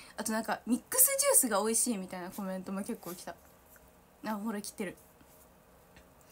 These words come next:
学生がうるさくて、すぐ出て行った思い出。ほんと。ツアー愛知の時、鳥木行った？うん。何？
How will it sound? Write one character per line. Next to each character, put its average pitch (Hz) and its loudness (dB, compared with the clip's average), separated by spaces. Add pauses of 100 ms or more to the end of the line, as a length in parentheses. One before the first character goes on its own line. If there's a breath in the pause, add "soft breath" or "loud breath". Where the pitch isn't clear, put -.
(260 loud breath)
学 233 -4
生 403 4
が 392 4
う - 4
る 392 0
さ 392 0
く - -12
て、 - -6 (280 loud breath)
す - -2
ぐ 339 4
出 285 4
て 311 0
行 262 0
っ - -12
た 226 -2
思 202 -4
い 202 -6
出。 202 -8
ほ 240 0
ん 285 4
と。 247 -2 (1500 loud breath)
ツ 262 0
ア 269 6
ー - 4
愛 277 4
知 240 2
の 220 -4
時、 202 -10 (260)
鳥 208 -8
木 214 -12
行 - -14
っ - -20
た？ 220 -6
う 277 -6 (840)
ん。 240 2 (4000 soft breath)
何？ 214 -8